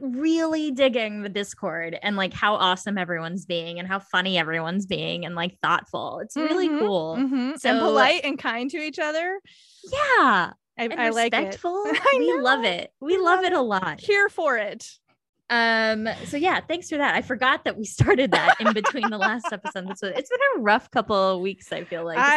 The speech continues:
Speaker 2: I
Speaker 1: really
Speaker 2: told
Speaker 1: busy.
Speaker 2: <laughs> Preeti, I told you, as I said before we started recording, I feel like my brain is just slowly leaking out my ears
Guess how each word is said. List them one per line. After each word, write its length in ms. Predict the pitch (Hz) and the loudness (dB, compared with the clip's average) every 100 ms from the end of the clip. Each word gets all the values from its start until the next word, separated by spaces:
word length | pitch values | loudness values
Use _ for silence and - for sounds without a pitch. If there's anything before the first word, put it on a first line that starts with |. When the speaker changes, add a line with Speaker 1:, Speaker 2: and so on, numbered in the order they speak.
| 311 | 4
Speaker 2:
I 40 | 330 | 4
Speaker 1:
really 200 | 330 196 | 2 2
Speaker 2:
told 260 | 392 349 | 2 4
Speaker 1:
busy. 180 | 370 320 | 2 -2
Speaker 2:
<laughs> 440 | 339 - 381 - 311 | -2 -2 -4 -8 -6
Preeti, 260 | 311 311 | -4 0
I 120 | 285 | 2
told 240 | 247 254 247 | 2 0 -2
you, 240 | 262 254 - | -2 0 0
as 400 | 202 214 214 214 | 0 0 -2 -4
I 80 | 220 | -10
said 160 | 220 | -10
before 260 | 202 240 233 | -10 -6 -4
we 140 | 220 | -4
started 340 | 269 220 208 202 | -4 -4 -4 -6
recording, 400 | 214 302 269 240 | -4 0 0 0
I 80 | 208 | -4
feel 160 | 233 | -4
like 140 | 208 202 | -4 -4
my 100 | 196 | -6
brain 280 | 202 208 | -4 -4
is 120 | 208 254 | -6 -6
just 240 | 359 - | -8 -8
slowly 520 | 349 339 339 349 339 | -6 -2 0 0 -2
leaking 420 | 262 277 - 262 | -2 -4 -4 -4
out 160 | 247 233 | -2 -2
my 80 | 254 | -4
ears 420 | 233 226 262 359 | -4 -6 -6 -8